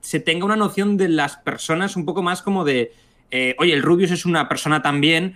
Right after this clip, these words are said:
entonces no le toques los huevos". Entonces yo creo que los niños de ahora como que tienen más especie de empatía de, de, de, "Tío, esta persona igual está sufriendo", como que creo que sí estamos un poco mejorando de alguna forma, en plan de que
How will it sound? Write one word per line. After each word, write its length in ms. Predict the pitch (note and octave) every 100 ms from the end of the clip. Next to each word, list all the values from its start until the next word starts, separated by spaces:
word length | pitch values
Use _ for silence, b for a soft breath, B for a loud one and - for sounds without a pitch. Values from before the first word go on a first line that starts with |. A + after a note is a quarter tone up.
| B
entonces 280 | - C#3+ D3+
no 120 | D3
le 80 | D#3
toques 280 | E3+ D#3+ D3
los 160 | C#3+ B2
huevos". 340 | D#3+ C#3+ A#2
Entonces 220 | C3 D3
yo 60 | D#3+
creo 120 | F#3+
que 60 | G#3
los 140 | G3
niños 280 | E3+ F#3+ G3+
de 80 | F#3
ahora 180 | F#3+ G#3
como 160 | G3 C#3+
que 80 |
tienen 220 | C#3+ F3 F#3
más 160 | F#3
especie 340 | F#3 - F3+ F#3
de 60 |
empatía 640 | F#3 D#3+ D3 F3+ F#3 F#3+
de, 280 | F3 C#3+ C3 B B -
de, 640 | C#3 C#3 C3 C3 B2+ B2+
de, 340 | B2+ C3+ B2+ B2+
"Tío, 280 | A3 B3+ D#3
esta 160 | -
persona 180 | G#3 G#3+
igual 140 | A#3 A#3+
está 160 | A3
sufriendo", 520 | G#3+ F#3 - E3+ G3 F#3
como 180 | E3
que 100 | C#3
creo 200 | - G#3
que 100 | G#3
sí 280 | F#3+ - F#3+
estamos 400 | F#3 - F#3+ G3
un 80 | D#3+
poco 260 | D3+ D3+ D#3+
mejorando 560 | D3 D#3 C#3 D#3 D#3+
de 80 | D3+
alguna 260 | C3+ D3 C#3
forma, 300 | C3+ B2+ A#2
en 80 |
plan 180 | A#2 B2+
de 100 | B2
que 220 | A#2+ A#2+